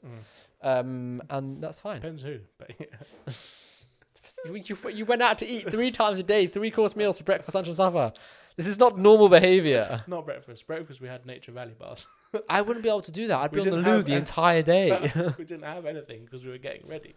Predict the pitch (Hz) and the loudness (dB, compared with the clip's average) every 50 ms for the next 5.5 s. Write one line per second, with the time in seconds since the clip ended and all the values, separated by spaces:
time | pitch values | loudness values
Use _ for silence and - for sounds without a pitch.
0 | _ _ _ _ _ _ _ _ _ _ _ _ _ _ _ - 151 139 127 - | _ _ _ _ _ _ _ _ _ _ _ _ _ _ _ -14 -12 -12 -12 -14
1 | - 120 - 127 139 139 127 117 110 104 _ _ _ - 127 - - 160 160 170 | -16 -14 -12 -10 -10 -10 -10 -12 -16 -20 _ _ _ -20 -20 -18 -16 -16 -14 -12
2 | 156 160 165 165 170 180 180 156 131 127 131 131 127 135 131 127 131 120 117 113 | -10 -10 -8 -6 -6 -6 -6 -6 -8 -10 -12 -12 -10 -12 -12 -14 -14 -18 -20 -20
3 | 113 _ - 143 - - - _ - - - 117 113 113 110 117 113 107 - - | -18 _ -14 -12 -12 -14 -18 _ -20 -20 -20 -20 -20 -18 -18 -18 -18 -18 -14 -12
4 | - 123 - - 110 107 101 - - 117 101 95 85 - 131 127 131 139 139 131 | -10 -10 -10 -8 -10 -10 -10 -8 -6 -6 -6 -6 -8 -12 -12 -12 -12 -12 -10 -12
5 | 123 120 123 - - - 131 120 - _ | -12 -14 -16 -18 -18 -18 -18 -18 -20 _